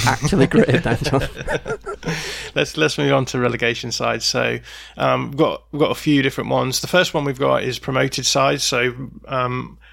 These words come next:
Speaker 2: I think we've, for this one, we've got promoted sides who look to actually play quite nice, ex-, expressive football, but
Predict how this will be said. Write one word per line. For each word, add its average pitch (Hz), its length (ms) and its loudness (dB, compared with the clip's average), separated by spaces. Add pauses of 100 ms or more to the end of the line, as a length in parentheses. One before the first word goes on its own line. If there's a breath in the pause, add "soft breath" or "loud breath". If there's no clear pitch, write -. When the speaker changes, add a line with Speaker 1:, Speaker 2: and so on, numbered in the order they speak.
Speaker 2:
I 131 60 -2
think 131 160 2
we've, - 320 -2
for 160 140 2
this 156 240 2
one, 139 120 0
we've 135 100 -2
got 135 120 0
promoted 143 240 0
sides 131 260 0
who 135 60 -2
look 135 160 -2
to 139 120 -2
actually 127 280 -2
play 131 240 0
quite 127 320 0
nice, 127 300 -2
ex-, - 140 -10 (220)
expressive - 720 -6
football, 135 360 -2
but 131 260 -2